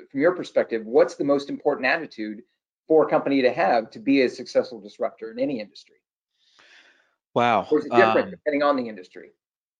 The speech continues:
Speaker 2: That's a great question. So, so I would say, uh, one of my favorite, uh, I guess, lessons, uh, and, and this is a famous one, right? I believe it was, I believe it was Bruce Lee who said,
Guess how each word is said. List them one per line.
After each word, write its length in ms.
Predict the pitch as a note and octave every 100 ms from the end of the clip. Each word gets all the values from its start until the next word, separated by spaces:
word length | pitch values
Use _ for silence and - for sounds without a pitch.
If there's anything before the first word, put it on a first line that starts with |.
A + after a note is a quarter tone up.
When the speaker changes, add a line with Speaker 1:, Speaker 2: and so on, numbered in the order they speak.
| -
Speaker 2:
That's 240 | C3 D#3
a 40 | D#3+
great 300 | A#2+ C3+ B2
question. 420 | A#2+ G#2+ - G2
So, 460 | - C3 A#2+ A2 _ -
so 360 | - B2 A2
I 160 | - C3+
would 200 | F3+ F#3
say, 600 | - C#3 B2 A2+ G#2+ G#2 _
uh, 220 | A2 G#2 G2+
one 220 | A2+ C3
of 40 |
my 100 | B2
favorite, 600 | A2 B2+ C3+ C3+ B2+ -
uh, 380 | A2 G#2+ G2+ F#2+ - _ _ _ _ _ _ _ _ _ _ _ _ _ _ _ _ _ _ _ _ -
I 100 | F#2+
guess, 400 | G#2+ G#2+ - - _ _
lessons, 720 | G2+ A2+ B2 A2+ F#2+ F2+ -
uh, 60 | F2+
and, 580 | F2+ F2+ F2+ F2+ G2 G2+
and 140 | G#2
this 120 | A2+
is 80 | A2+
a 60 | G#2+
famous 440 | B2 A#2 G#2 -
one, 200 | E2+ D#2+ _
right? 340 | - G2 G2+ - _ - _ -
I 80 | F#2
believe 380 | F#2+ G#2+ D#3 C#3+
it 40 |
was, 380 | B2+ A#2+ A2 -
I 80 | F#2
believe 280 | G2 G#2+ D3
it 40 |
was 180 | D3 G#2+
Bruce 320 | A2 B2 -
Lee 140 | A#2 G#2+
who 140 | G#2
said, 420 | - G#2+ G2 F2